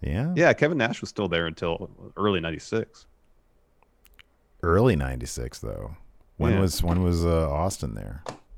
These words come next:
Speaker 2: me
Speaker 1: It's
Speaker 2: look.
Speaker 1: probably early ninety-six, wasn't it? But they were completely different sides of the card.
Speaker 2: They were, but then also, I'm sure they,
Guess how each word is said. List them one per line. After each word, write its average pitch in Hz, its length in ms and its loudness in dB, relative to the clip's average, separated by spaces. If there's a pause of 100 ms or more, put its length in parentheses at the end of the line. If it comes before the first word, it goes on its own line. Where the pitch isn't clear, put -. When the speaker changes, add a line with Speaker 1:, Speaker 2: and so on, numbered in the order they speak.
(160)
Speaker 2:
me 87 100 -8
Speaker 1:
It's 82 140 -6
Speaker 2:
look. 80 80 -6
Speaker 1:
probably 135 260 0
early 62 240 -2
ninety-six, 57 520 -12
wasn't 123 240 -12
it? 165 80 -12 (840)
But 107 260 4
they 107 120 6
were 104 100 6
completely 101 540 6
different 80 300 2
sides 87 240 2
of 69 80 -6
the 62 60 -10
card. 95 480 -8 (760)
Speaker 2:
They 220 120 10
were, 117 240 10
but 113 140 4
then 101 140 6
also, 95 520 4
I'm 101 100 -2
sure 101 180 2
they, 87 200 4